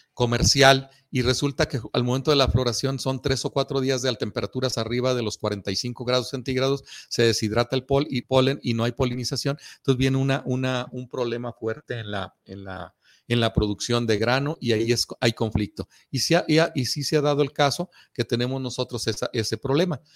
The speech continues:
de que no haya polinización. Obviamente no ha sucedido con mis materiales,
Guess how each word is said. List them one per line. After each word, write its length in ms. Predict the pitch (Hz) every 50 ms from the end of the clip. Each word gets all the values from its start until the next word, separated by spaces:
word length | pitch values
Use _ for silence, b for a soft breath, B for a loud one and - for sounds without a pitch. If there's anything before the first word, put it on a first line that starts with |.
| b b b
de 220 | - 110 113 113 -
que 120 | - 117
no 160 | 110 120 123
haya 420 | 123 123 120 120 120 110 104 - -
polinización. 540 | - 113 104 101 98 - 104 - - 110 107 b b b b
Obviamente 500 | 156 151 156 160 156 156 156 156 160 156
no 180 | 143 139 139 139
ha 100 | 135 131
sucedido 520 | - 165 135 - 123 120 120 127 123 127
con 180 | - 123 117 117
mis 100 | 117 113
materiales, 680 | 113 113 110 - 117 117 123 127 135 143 151 -